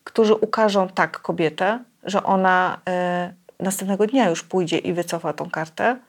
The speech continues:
i nigdy więcej nikomu o tym, co się dzieje w domu, nie powie, bo będzie się bała tej, y, kary, którą otrzyma. A często jest też tak, że policja wzywana na przykład w sytuacjach, kiedy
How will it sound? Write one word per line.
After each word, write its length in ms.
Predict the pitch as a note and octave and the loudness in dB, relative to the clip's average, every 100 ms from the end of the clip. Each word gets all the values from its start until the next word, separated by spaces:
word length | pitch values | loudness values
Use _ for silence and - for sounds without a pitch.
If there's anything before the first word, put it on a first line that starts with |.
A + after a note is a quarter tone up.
| - - - | -20 -14 0
i 80 | |
nigdy 320 | G3+ G3+ G3 G3+ | 2 2 2 0
więcej 440 | G3+ G3+ A3 A3 | 0 0 0 2
nikomu 640 | G#3 G3 G3 F#3 G3 A#3 A#3 | 0 -2 -2 0 0 -2 0
o 120 | G3 | -4
tym, 160 | G3+ G3 | -2 -6
co 100 | G3 | -6
się 160 | F#3+ | -6
dzieje 200 | F3+ F3+ | -4 -4
w 60 | F3 | -4
domu, 260 | E3+ F3 G3 | -4 -2 -2
nie 160 | G3 | -2
powie, 380 | F#3+ E3+ E3+ F3+ A3+ - - | -4 -4 -2 -4 -4 -14 -4
bo 80 | F3 | 0
będzie 280 | G3 G3 | 2 2
się 160 | F#3 G3+ | 0 -2
bała 400 | E3+ F3 F3 F#3+ | -2 0 2 0
tej, 420 | F#3+ F3 E3+ E3+ - - | 0 0 0 -2 -10 -4
y, 320 | E3+ D#3+ D#3+ D#3+ | -2 0 -2 0
kary, 260 | F3 F3 | 2 2
którą 460 | E3+ - E3 E3 D#3+ | 0 -4 -2 -2 -4
otrzyma. 520 | D#3+ D#3+ - - - _ _ - - - - | -8 -6 -8 -8 -12 _ _ -18 -16 -14 -2
A 100 | F3 | -2
często 320 | F3 A#3 A#3 | 0 -2 2
jest 180 | A3+ G#3+ | 2 2
też 140 | G3+ | -6
tak, 300 | - D3+ D#3+ | -2 -2 -2
że 100 | F#3+ | -4
policja 420 | G3 A3 A3+ A#3 G3+ | -2 0 0 0 -2
wzywana 480 | F#3+ F#3 G3 F#3+ | 0 0 0 0
na 100 | F3+ | -2
przykład 300 | E3 - F3+ | -4 -6 -6
w 40 | - | -6
sytuacjach, 500 | F3+ F#3 F#3 F#3 E3+ | -6 -2 -2 0 -4
kiedy 340 | - E3 E3+ | -4 -2 -2